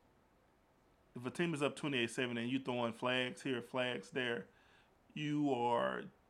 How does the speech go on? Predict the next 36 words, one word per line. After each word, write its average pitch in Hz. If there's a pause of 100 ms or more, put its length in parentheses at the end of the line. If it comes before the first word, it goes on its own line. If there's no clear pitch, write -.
(120)
taking 139
away 123
the, 123 (640)
the 139
game 127
of 117
the, 117 (260)
and 123
of 110
course, 127
you 135
know, 117
these 123
comments 73
you -
see. - (640)
Um, 113 (320)
I 120
don't, 120
I 127
don't, 131
I'm 147
not 135
gonna 120
say 120
Lindale's 120
an 110
all-white 117
school, -
but -
a 120
lot 123
of 123
people 127
was 123
like, 123